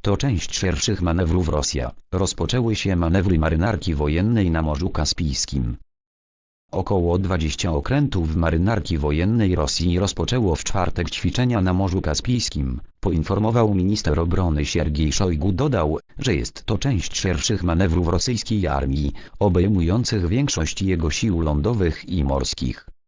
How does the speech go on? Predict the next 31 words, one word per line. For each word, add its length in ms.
Rosja 420
zgromadziła 640
już 260
wokół 380
granic 440
Ukrainy 480
sto 180
pięćdziesiąt 640
tysięcy 680
żołnierzy, 680
przekazał 520
w 80
środę 380
prezydent 560
usa 300
Joe 100
Biden. 560
W 100
czwartek 460
przedstawiciele 760
Białego 400
Domu 300
informowali, 720
że 200
nad 240
granicę 520
ściągane 600
są 280
kolejne 460
tysiące 560
żołnierzy. 640